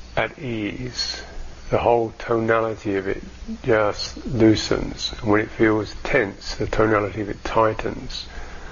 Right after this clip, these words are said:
Hmm. You know,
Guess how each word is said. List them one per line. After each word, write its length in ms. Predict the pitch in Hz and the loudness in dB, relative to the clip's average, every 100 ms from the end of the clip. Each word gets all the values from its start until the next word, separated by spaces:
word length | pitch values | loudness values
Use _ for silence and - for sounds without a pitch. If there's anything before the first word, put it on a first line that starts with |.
| - - - - - - | -10 -10 -10 -14 -12 -8
Hmm. 300 | 110 104 104 - - - - - - - - - - - - - - - - - - - - - - - - - - 240 | -6 -4 -4 -6 -10 -16 -14 -14 -14 -12 -10 -10 -12 -14 -14 -16 -16 -12 -12 -12 -12 -12 -14 -16 -16 -12 -10 -10 -4 2
You 60 | |
know, 340 | 233 117 113 | 4 4 0